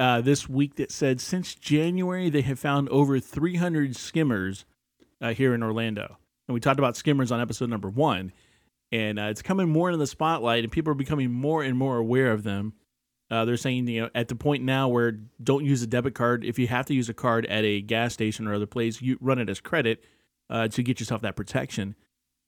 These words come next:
or head into the, uh, station itself and talk to the attendant and do the transaction that way.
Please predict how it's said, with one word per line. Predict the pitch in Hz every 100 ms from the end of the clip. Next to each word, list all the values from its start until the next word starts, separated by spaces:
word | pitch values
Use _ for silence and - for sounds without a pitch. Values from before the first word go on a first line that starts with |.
| _
or | 156 160 127
head | 113 139 131
into | 143 139 135 - 135 127
the, | 117 117 110 - _ _ _ _
uh, | - - - -
station | - 147 139
itself | 120 110 131 113
and | 107
talk | 113
to | 101
the | 98
attendant | 92 139 123 87 80 - _ _ _ -
and | 120
do | 120
the |
transaction | 107 120 104 110 107 104 113
that | 107 113 104
way. | 101